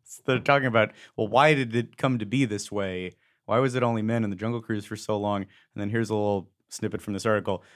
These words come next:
Disneyland had experimented with the notion of female jungle guides before. Some worked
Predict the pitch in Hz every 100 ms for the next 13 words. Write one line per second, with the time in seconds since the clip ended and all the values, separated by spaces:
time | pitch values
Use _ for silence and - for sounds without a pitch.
0 | - 151 185 147 135 117 127 120 - -
1 | 135 123 113 104 104 104 104 113 - 101
2 | - 127 120 113 98 90 127 113 101 104
3 | 104 90 92 - 147 82 - - - -
4 | 202 180 127 131 - -